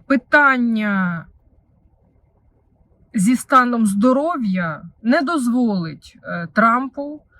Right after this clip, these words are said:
бути, е, президентом. Тобто саме питання, пов'язані зі здоров'ям, зі станом здоров'я, вони стануть перепоною. Ну, це вже видно, тобто тут не треба бути лікарем.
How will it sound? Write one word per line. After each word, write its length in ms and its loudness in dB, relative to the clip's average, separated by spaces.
бути, 680 -2
е, 160 -12
президентом. 720 -4
Тобто 200 -6
саме 440 4
питання, 840 -8
пов'язані 560 -2
зі 220 -2
здоров'ям, 540 -2
зі 140 -4
станом 500 2
здоров'я, 640 -8
вони 500 -2
стануть 540 -2
перепоною. 840 -10
Ну, 100 0
це 140 -2
вже 160 0
видно, 420 -2
тобто 260 -16
тут 220 -20
не 100 0
треба 240 -6
бути 240 -4
лікарем. 520 -4